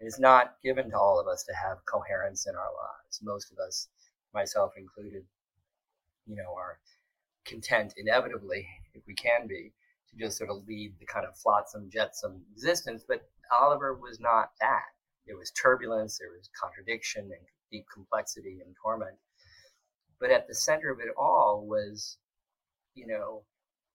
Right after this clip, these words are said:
a human being wonderstruck from his earliest age by what it is to be, as he put it in a beautiful late essay that was published in the New York Times the week after we filmed him, a thinking animal,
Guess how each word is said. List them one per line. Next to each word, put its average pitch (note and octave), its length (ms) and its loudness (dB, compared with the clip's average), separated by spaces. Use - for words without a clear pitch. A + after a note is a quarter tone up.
a A#2 140 -8
human D#3 380 -10
being G#2+ 580 -6
wonderstruck C3 880 6
from - 180 -10
his G#2+ 160 -12
earliest G#2 480 -8
age - 320 -14
by A2 140 4
what A#2+ 240 2
it B2+ 120 -6
is G#2+ 240 -8
to - 120 -18
be, A2 460 -6
as G#2 120 -8
he G#2+ 120 -14
put G#2+ 240 -6
it G2+ 140 -10
in G2 140 -12
a G2 280 -18
beautiful G#2 520 -10
late F#2+ 220 -8
essay - 380 -8
that - 180 -20
was - 140 -20
published G#2+ 380 -6
in G2 80 -20
the G2 60 -16
New G2+ 80 -14
York G2 240 -10
Times G2+ 400 -6
the C3 60 -4
week C3 260 -4
after A2 240 -2
we G2 220 -18
filmed B2+ 260 -8
him, C3+ 140 -20
a - 40 -10
thinking C#3 500 -4
animal, F2+ 500 -14